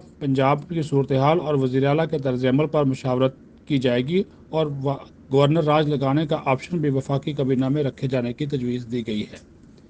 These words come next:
वज़ीर आज़म के राब्तों और मुशावरत के बाद पंजाब के सियासी मामलात पर जल्द अहम पेशरफ्त भी मतवक्के है।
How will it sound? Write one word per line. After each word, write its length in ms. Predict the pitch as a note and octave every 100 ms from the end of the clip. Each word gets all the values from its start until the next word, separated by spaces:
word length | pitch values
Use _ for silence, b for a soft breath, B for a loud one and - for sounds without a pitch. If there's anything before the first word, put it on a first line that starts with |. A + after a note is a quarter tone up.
| B B B B B B -
वज़ीर 200 | C3+ D3+
आज़म 240 | E3 G3+
के 100 | G#3+ G3
राब्तों 380 | E3 E3 G#3 G#3+
और 80 |
मुशावरत 460 | F3+ D3 D#3+ D#3+ F3+
के 120 | F#3
बाद 240 | D#3+ E3+ F3
पंजाब 400 | D#3 D3+ D3 D3
के 100 | E3
सियासी 360 | D#3 C#3 D#3+
मामलात 480 | D3 C3+ B2 B2+ B2+
पर 120 | E3+ C#3
जल्द 240 | D3 D#3
अहम 220 | C#3 D3 D3+
पेशरफ्त 460 | C#3+ B2 D3 D3 D3
भी 80 | D#3+
मतवक्के 500 | C#3+ B2 B2+ - A#2
है। 160 | G2+